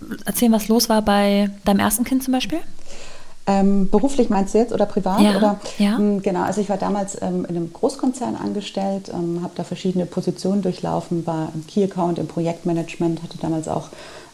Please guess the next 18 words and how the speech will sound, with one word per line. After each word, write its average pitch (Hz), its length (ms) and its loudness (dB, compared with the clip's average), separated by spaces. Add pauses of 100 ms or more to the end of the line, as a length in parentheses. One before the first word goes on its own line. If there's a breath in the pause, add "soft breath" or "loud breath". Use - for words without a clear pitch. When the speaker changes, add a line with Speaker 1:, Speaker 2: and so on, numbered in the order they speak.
Speaker 2:
ähm, 165 240 -2
eine 156 100 -6
Führungsposition 190 840 0
inne 175 260 0 (420 loud breath)
und 175 460 2 (120)
ja, 160 240 2
bin 143 180 -6
dann 170 320 2 (340)
damals 165 260 -4
schwanger 220 300 -2
geworden 185 520 0
und 170 320 -4
eben, 165 400 -2 (360 soft breath)
ähm, 160 540 0
selber 165 320 0
in 160 80 0
Elternzeit 220 680 -2
gegangen. 208 500 0